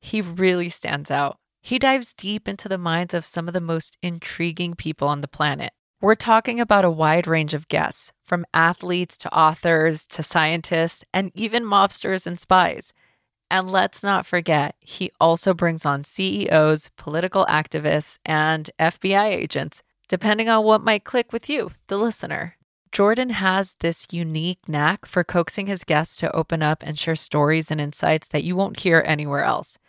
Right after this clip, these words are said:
Each episode is packed with strategic wisdom that's meant to help you think more critically and navigate today's complex world more effectively. And it's not just the content that's top-notch.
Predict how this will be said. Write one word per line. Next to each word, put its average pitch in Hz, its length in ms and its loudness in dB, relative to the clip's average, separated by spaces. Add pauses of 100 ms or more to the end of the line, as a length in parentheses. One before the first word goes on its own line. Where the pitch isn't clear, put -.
(460)
Each 214 300 -2
episode 190 500 2
is 175 120 -6
packed 170 400 -2
with 165 180 -2
strategic - 760 -4
wisdom 160 500 -2
that's - 300 -2
meant 151 260 0
to 160 100 -2
help 151 320 0
you 190 100 -2
think 160 400 -6
more 165 180 6
critically 160 720 -2
and 151 140 -4
navigate 156 480 0
today's 147 360 -4
complex - 680 -2
world 147 360 -2
more 143 280 -2
effectively. - 760 -10 (320)
And 220 140 2
it's - 180 -8
not 240 300 2
just 294 260 -2
the 226 80 -2
content 180 640 -2
that's - 240 -4
top-notch. 156 800 -2